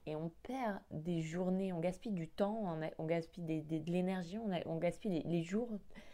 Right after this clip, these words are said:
Les jours passent et finalement, en fait, au lieu d'utiliser cette journée pour se renforcer spirituellement, on s'embrouille avec la Parnassa. Mais il faut simplement avoir la Emouna simple, que c'est Hachem qui nourrit.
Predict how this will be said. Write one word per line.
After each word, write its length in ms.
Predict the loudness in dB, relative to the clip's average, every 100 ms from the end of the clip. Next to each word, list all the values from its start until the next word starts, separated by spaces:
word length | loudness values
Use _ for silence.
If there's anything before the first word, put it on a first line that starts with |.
| -12 0
Les 80 | 2
jours 260 | 4 2
passent 400 | 4 4 4 0
et 60 | -4
finalement, 500 | 0 2 2 2 0
en 40 | 0
fait, 200 | 2 4
au 60 |
lieu 160 | 4 4
d'utiliser 480 | 0 2 2 4 2
cette 220 | 2 4
journée 440 | 4 6 4 4 -6 -20 -20 -18 -20 -16
pour 160 | -10 -4
se 140 | 2
renforcer 480 | 4 4 -2 0 0
spirituellement, 920 | 2 2 2 2 0 2 2 0 -2
on 120 | -4
s'embrouille 480 | -2 4 6 6 6
avec 200 | 4 2
la 120 | 0
Parnassa. 480 | 0 -2 -2 -6 -12 -12 -18 -20 -20 -20 -20 -20 -20 -20 -20 -14 -6
Mais 140 | 0 0
il 60 |
faut 160 | 0 0
simplement 600 | 2 2 4 2 2 -2
avoir 260 | 0 0
la 140 | 0 0 2
Emouna 420 | 4 4 0 -6
simple, 500 | -10 -2 -2 -2 -8 -16 -20 -20 -20 -20 -20 -20 -10
que 100 | -10
c'est 140 | 0
Hachem 320 | 0 2 -2 -2
qui 100 | -2
nourrit. 300 | -4 -4